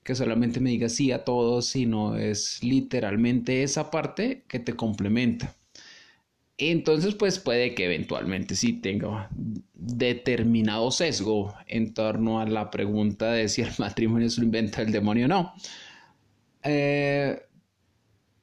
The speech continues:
pero también en el transcurso de este tiempo sí entendí muchas cosas. Sí creo, eh, y creo, pues, más adelante vamos a tocarlo un poquito, que el matrimonio no es para todo el mundo,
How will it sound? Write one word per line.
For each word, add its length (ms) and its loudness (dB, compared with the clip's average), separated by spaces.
pero 220 4
también 420 4
en 60 4
el 120 2
transcurso 480 0
de 40 2
este 180 -2
tiempo 560 2
sí 400 0
entendí 420 2
muchas 340 0
cosas. 600 -2
Sí 460 0
creo, 720 2
eh, 540 2
y 240 -4
creo, 440 0
pues, 120 0
más 240 0
adelante 460 0
vamos 240 0
a 100 -6
tocarlo 500 -4
un 120 0
poquito, 840 -2
que 80 -6
el 60 0
matrimonio 440 0
no 240 4
es 160 0
para 320 -4
todo 200 0
el 60 2
mundo, 520 2